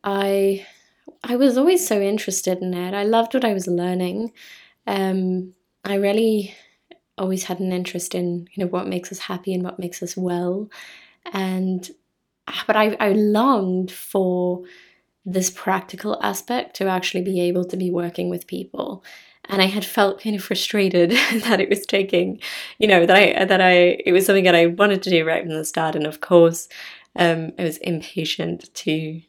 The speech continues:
be able to begin. So I felt very excited about being able to actually be in front of people doing the real work that I had gone into this for,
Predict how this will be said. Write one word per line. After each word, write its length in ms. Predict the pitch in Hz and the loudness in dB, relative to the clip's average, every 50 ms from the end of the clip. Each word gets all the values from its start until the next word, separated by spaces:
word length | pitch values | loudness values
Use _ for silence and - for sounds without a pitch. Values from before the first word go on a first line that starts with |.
| _ _ - | _ _ -8
be 140 | - 170 185 180 | -6 -4 -4 -4
able 180 | 180 180 180 175 | -6 -6 -8 -8
to 120 | - 185 | -8 -8
begin. 540 | 180 175 175 - 185 180 - 185 185 185 185 | -8 -10 -12 -10 -10 -10 -10 -8 -10 -10 -10
So 220 | - - 190 190 | -10 -8 -6 -4
I 60 | 190 | -4
felt 220 | 202 - 233 - - | -4 -4 -6 -4 -2
very 160 | 285 277 247 | -2 -2 -2
excited 440 | 202 - - 196 190 185 185 185 185 | -2 -4 -4 -4 -2 -2 -2 -2 -2
about 300 | 180 180 180 175 - - | -4 -6 -8 -10 -10 -8
being 160 | 190 185 185 | -8 -6 -4
able 220 | 185 180 180 180 | -4 -4 -6 -6
to 140 | 180 - 180 | -8 -8 -8
actually 380 | 180 180 175 - - - 196 190 | -8 -8 -8 -10 -8 -8 -6 -6
be 440 | 180 208 208 208 175 180 175 180 - - - - - - _ - | -4 -4 -4 -4 -2 -4 -6 -8 -12 -20 -20 -20 -20 -18 _ -2
in 200 | 226 233 233 226 | 0 0 0 0
front 260 | - - 214 196 196 | -2 -2 0 0 0
of 60 | 190 | 0
people 340 | 190 - 196 175 - 180 180 | -2 -4 -8 -6 -6 -8 -6
doing 500 | 180 - 180 185 185 185 185 185 180 - - - - _ _ _ _ - | -4 -4 -2 -2 -2 -2 -2 -4 -6 -10 -16 -20 -20 _ _ _ _ -4
the 120 | - 180 | -4 -2
real 340 | 190 185 190 196 185 180 180 | -2 -2 -2 -2 -2 -2 -2
work 460 | 180 180 190 254 302 269 - - - | 0 0 2 2 2 0 -2 -6 -8
that 100 | - 190 196 | -8 -4 -4
I 100 | 185 185 | -4 -4
had 260 | 170 175 - 147 160 | -4 -6 -8 -6 -6
gone 180 | 196 185 185 190 | -4 -4 -2 -2
into 320 | 202 220 247 247 226 196 | 0 0 -2 0 -2 -4
this 320 | 185 190 175 175 175 - | -4 -4 -4 -6 -6 -8
for, 720 | - - _ - - 247 233 185 - - - - 196 190 | -14 -14 _ -4 -2 0 0 0 -2 -2 -2 -4 -4 -6